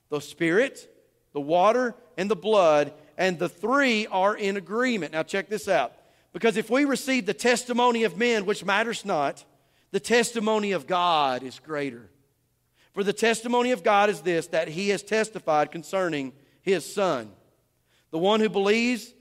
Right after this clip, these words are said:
in the Son of God has the tostimo-, testimony in himself. The one who does not believe God has made God, him, a liar,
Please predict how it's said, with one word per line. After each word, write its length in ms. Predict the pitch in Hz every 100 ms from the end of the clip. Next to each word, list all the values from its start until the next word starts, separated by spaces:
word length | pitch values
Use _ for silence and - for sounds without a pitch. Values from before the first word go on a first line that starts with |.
| _ -
in 80 | 185
the 80 | 180
Son 280 | - 208 233
of 120 | 175
God 300 | 185 160 160
has 160 | 170 165
the 100 | 170
tostimo-, 680 | 190 196 196 185 175 180 -
testimony 500 | 202 208 196 190 185
in 200 | 190 190
himself. 600 | 190 - 175 143 123 - - _ _
The 80 | 156
one 160 | 180 190
who 100 | 190
does 220 | 202 -
not 220 | 208 247
believe 340 | 214 180 160 -
God 420 | 151 147 143 143 - _
has 240 | 156 156
made 380 | 139 175 208 175
God, 420 | 233 220 156 131
him, 400 | 127 196 160 139 -
a 160 | 160 156
liar, 640 | 147 156 160 139 120 107